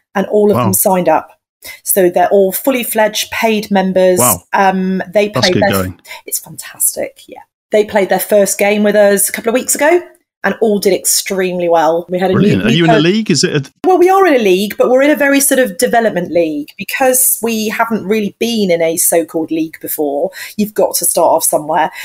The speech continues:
Speaker 1: So I've taken a step back to go down from a higher league to come to a lower league, which is great because, you know,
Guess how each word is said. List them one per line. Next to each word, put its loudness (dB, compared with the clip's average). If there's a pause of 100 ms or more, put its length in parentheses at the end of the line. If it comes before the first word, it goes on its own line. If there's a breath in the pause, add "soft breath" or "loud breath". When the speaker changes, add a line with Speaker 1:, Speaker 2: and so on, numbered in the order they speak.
Speaker 1:
So 2
I've 0
taken -2
a 0
step -2
back -2
to -6
go 2
down -2
from -2
a 2
higher 2
league -2
to -8
come -4
to -2
a 2
lower 4
league, 0 (500 loud breath)
which -2
is -2
great 2
because, 2
you 0
know, 2